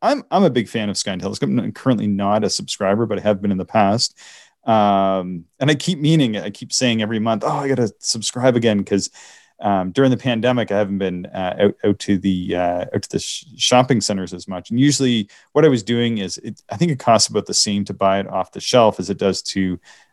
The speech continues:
um, get a subscription when you're, when you're outside of the States, which is fine. Um, so usually, what I would do is just buy it on the shelf, just when we're out, uh, doing our grocery shopping or something like that. But then, 'cause of the pandemic, <laughs> I actually haven't, haven't been doing that. I keep thinking, "Oh, I really, I really do miss it." I really think Sky and Telescope is, uh,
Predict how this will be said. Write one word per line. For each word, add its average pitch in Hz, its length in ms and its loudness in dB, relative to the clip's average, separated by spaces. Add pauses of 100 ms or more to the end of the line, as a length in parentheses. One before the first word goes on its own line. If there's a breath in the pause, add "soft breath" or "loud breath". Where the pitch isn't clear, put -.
(120)
um, 90 220 2
get 92 140 6
a 87 40 2
subscription - 680 0
when 90 100 -4
you're, 87 280 -8
when 101 120 -2
you're 92 140 -2
outside 92 320 0
of 85 60 -2
the 85 80 -8
States, 104 400 0
which - 120 -4
is - 80 0
fine. 98 320 0 (400 soft breath)
Um, 104 360 0
so - 160 -6
usually, 139 340 0
what 110 140 -2
I 101 40 0
would 92 140 -4
do 123 160 0
is 104 100 0
just - 240 -6
buy 95 220 2
it 90 80 -4
on 85 140 -6
the 82 80 -12
shelf, 117 560 2
just - 220 -8
when 87 120 -2
we're 85 240 2
out, - 240 -6
uh, 85 320 2 (260 soft breath)
doing 107 140 2
our 90 80 -2
grocery 110 360 4
shopping 87 360 -2
or 82 80 -6
something 85 380 -4
like 82 200 -6
that. 87 240 -2
But 101 120 -4
then, 104 180 6
'cause - 120 -10
of 98 80 -6
the 90 40 -4
pandemic, 101 640 0
<laughs> - 60 -14
I - 40 -2
actually 117 300 2 (320 loud breath)
haven't, 139 380 0
haven't 143 240 0
been 117 160 -2
doing 139 300 2
that. 101 180 -2
I - 20 -10
keep 104 220 -12
thinking, 104 240 -10
"Oh, 127 200 4
I 113 80 4
really, 110 380 -2
I 113 80 -6
really 123 240 2
do 110 160 0
miss 95 220 -4
it." 98 100 -6
I 95 60 -8
really 95 200 -4
think 92 140 -8
Sky - 220 -4
and 87 80 -4
Telescope 95 560 0
is, 87 200 0
uh, 87 200 0